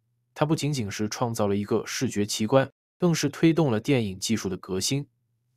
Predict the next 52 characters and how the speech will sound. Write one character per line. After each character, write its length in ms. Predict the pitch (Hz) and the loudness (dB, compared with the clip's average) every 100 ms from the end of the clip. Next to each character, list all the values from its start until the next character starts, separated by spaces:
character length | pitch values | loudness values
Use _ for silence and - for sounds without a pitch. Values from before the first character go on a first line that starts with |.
| _ | _
《阿 180 | 151 151 | 0 2
凡 220 | 120 123 | 0 0
达》 80 | 101 | 0
的 80 | 110 | 0
制 160 | - | -2
作 180 | 110 110 | 0 0
过 180 | 98 110 | 2 -2
程 180 | - 107 | -2 0
中 240 | 123 131 | 2 0
使 220 | - 101 | -4 -4
用 120 | 101 110 | -2 -2
了 140 | 101 | -2
大 240 | 104 120 | 0 0
量 180 | 107 104 92 | 0 -2 -4
的 120 | 90 | -6
动 300 | - 120 95 | -2 -4 -4
作 240 | - 104 | -4 -4
捕 240 | - 90 - | -4 -12 -2
捉 200 | 127 135 | 2 2
技 180 | 127 104 | 2 -4
术， 140 | - _ _ - | -6 _ _ -8
以 140 | 117 | -6
及 240 | 113 127 | 0 0
创 260 | 131 165 123 | 2 0 0
新 240 | - 143 | -2 -2
的 160 | 139 117 | 0 0
三 340 | - - 143 147 | 0 0 0 0
D 240 | 156 - - | -2 -4 -6
拍 220 | - 110 | -4 -2
摄 180 | - 95 | 0 -2
技 200 | - 98 | 0 -2
术， 260 | - 95 _ | -2 -6 _
这 160 | - 139 | 0 2
些 200 | 127 135 | 4 4
都 140 | 139 | 4
为 140 | 135 120 | 2 2
电 240 | - 131 | 0 0
影 140 | 98 | 0
行 240 | 87 - 101 | -6 -6 -2
业 100 | 117 | 0
的 80 | 101 | 0
发 240 | - 131 | 0 -2
展 160 | 113 - | -2 -6
树 180 | - 110 | -6 -4
立 80 | 95 | -2
了 140 | 90 | -4
新 200 | - 143 | -6 -4
的 80 | 131 | -4
标 220 | 110 107 | 0 0
杆。 240 | 110 127 - _ _ _ _ _ - | 2 -2 -4 _ _ _ _ _ -6
总 160 | 104 | -6
之， 240 | - 131 | 0 0